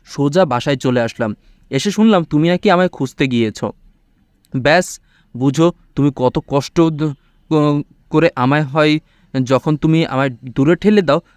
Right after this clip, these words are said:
তাই তো আমি মাকে বললাম তোমাকে যেন না জানায় আমি বাসায় ফিরে এসেছি।" ইমাদ নাজিফার হাতটা শক্ত করে ধরে আমায় ছেড়ে,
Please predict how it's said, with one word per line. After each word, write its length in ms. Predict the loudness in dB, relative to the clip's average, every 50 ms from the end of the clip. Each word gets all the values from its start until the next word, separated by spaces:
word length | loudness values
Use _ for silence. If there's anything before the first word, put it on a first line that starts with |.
| _ _ -4
তাই 220 | -2 0 0 0
তো 200 | 0 0 0 0 2
আমি 360 | 0 0 2 2 0 0 -2 -6 _ _ _ -4
মাকে 260 | -4 -4 -2 -2 -2
বললাম 380 | 0 2 2 2 2 0 -2 -2 _ _ _ _
তোমাকে 420 | -4 -2 -2 -2 -2 -2 -4 -4 -2
যেন 220 | 0 0 0 2 0 -2 -4 _ _ _ -6 -4
না 200 | -2 0 0 0
জানায় 340 | 0 0 0 0 0 -2 -2
আমি 180 | -2 -2 -2
বাসায় 380 | 0 0 -2 -2 0 -2 -4 -4
ফিরে 280 | -2 -2 -2 0 0
এসেছি।" 400 | -2 -2 -4 -8 -8 -8 -14 -14 -14 _ _ _ _ -6
ইমাদ 240 | -2 0 0 0 0
নাজিফার 420 | 0 0 0 -2 -2 -2 -2 -2
হাতটা 320 | 0 -2 -4 -4 -2 -4 -4
শক্ত 340 | -4 -6 -12 -12 -8 -8
করে 220 | -4 -2 0 0 0
ধরে 320 | -2 -2 0 0 0 0 0 _ _ _ _ -8
আমায় 240 | -4 -2 0 0 0
ছেড়ে, 440 | -2 -6 -6 -4 -2 0 2 0